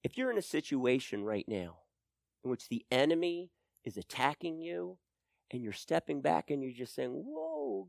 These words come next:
God, what is going on here? Where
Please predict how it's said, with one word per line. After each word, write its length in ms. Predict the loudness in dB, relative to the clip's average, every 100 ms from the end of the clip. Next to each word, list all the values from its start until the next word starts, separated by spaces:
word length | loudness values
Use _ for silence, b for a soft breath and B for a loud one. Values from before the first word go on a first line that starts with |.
| -6
God, 640 | -4 -4 -4 -6 -8 -16 _ _ _ _ _ _ _ _ -4
what 180 | -2
is 140 | -2 2
going 320 | 4 4 2
on 360 | 0 0 0 -2
here? 240 | -4 -4
Where 360 | 2 4 4